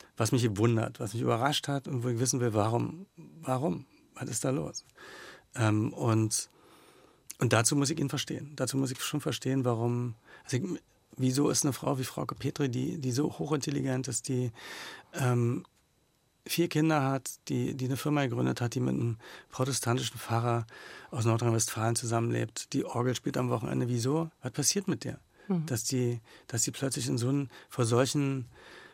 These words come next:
Speaker 1: wild gewordenen Kleinbürgern spricht. Ähm, und das,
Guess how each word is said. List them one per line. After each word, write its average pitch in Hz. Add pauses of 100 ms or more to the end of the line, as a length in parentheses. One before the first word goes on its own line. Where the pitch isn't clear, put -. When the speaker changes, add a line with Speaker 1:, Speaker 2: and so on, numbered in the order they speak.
Speaker 1:
wild 127
gewordenen 131
Kleinbürgern 135
spricht. - (300)
Ähm, 120
und 117 (500)
das, 156